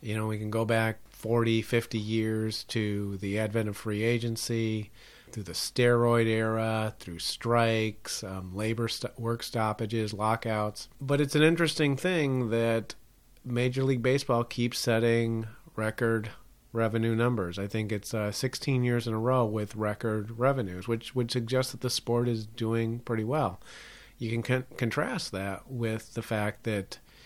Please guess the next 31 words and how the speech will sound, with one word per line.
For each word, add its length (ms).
um, 460
attendance 440
has 240
been 220
down. 380
I, 220
I 40
think, 520
you 100
know, 140
I, 60
I 160
don't 100
have 80
the 80
numbers 400
directly 440
in 80
front 200
of 40
me, 60
but 140
I 80
think 380
the 80
numbers 540
were 260
that 260
maybe 240
a 180
slight 580